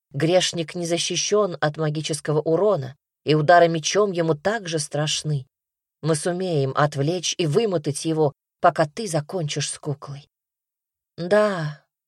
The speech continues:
вы можете помочь Шанни. Главное, не убивайте его сами»,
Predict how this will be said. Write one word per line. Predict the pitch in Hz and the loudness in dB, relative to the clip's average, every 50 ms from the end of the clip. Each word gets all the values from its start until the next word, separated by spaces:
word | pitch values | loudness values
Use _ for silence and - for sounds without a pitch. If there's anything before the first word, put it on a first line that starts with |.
| _ _ - | _ _ -4
вы | 180 185 190 202 202 | -2 2 4 4 4
можете | 196 196 208 233 262 262 208 180 165 151 - 160 147 | 4 4 2 2 2 2 0 -4 -6 -4 -4 -6 -2
помочь | 151 151 143 143 143 143 147 147 | 0 0 0 2 2 0 0 -2
Шанни. | - - - - 160 156 151 147 151 156 156 156 - _ _ _ _ _ _ _ _ - | -2 -4 -4 -4 -4 -4 -2 -4 -4 -6 -6 -10 -12 _ _ _ _ _ _ _ _ -10
Главное, | 170 170 170 185 185 196 202 208 180 180 185 185 180 | -8 -6 -6 -4 -2 -2 -2 -2 -2 -2 -2 -2 -2
не | 185 190 185 | -2 -2 -4
убивайте | 180 170 190 185 180 202 208 214 214 - - - 202 | -2 -2 -2 0 2 2 0 0 -2 -4 -2 0 0
его | 214 185 196 202 202 | 2 2 2 0 0
сами», | - - - - 220 240 240 220 180 151 147 147 | -2 -6 -4 -4 -4 -4 -4 -6 -6 -6 -8 -8